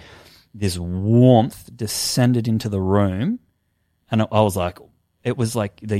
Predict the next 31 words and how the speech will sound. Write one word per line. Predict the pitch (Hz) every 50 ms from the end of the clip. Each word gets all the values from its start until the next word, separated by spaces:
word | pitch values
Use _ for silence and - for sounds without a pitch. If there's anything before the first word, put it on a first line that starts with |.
| 101 101
yummiest | 104 98 101 104 104 101 104 104 - - -
warmth | 95 92 92 90 90 90 90 82 - - -
that | 107 90
just, | - - - - - _ _ _ _ _ _
just | _ - - - - _ _ _ _ _ _ _ _ _ _ _
thick. | _ _ _ _ - - - - - - - - - _ _ -
And | 110 101
it | 98 -
descended | 113 101 - - - 127 120 110 107
into | 110 107 - - 104
the | 95 92
room | 98 95 95 98 104 101 101 101 101 98
and | 98 95
it | -
filled | - - - 117 110 104
my | 104 98 95
chest. | 90 - - - 113 101 90 - - _ _ _ _ _ _ _ _ _ _ _ _ _
And | - 101 98
this | 92 87 -
gust | _ - 123 120 120 - - 113
of | 104 95
wind | 95 101 104 110 120 117 104 98
went | 98 98 95 92 - - - - - - - - - - - - - - - -
through | - - - 147 135 117
the | 104
house | 95 - - 127 110 95 98 - -
and | - 101
slammed | - - - - - 127 120 123 117 113 113
all | 107 104 98
the | 98
doors. | 98 104 104 104 98 90 107 151 -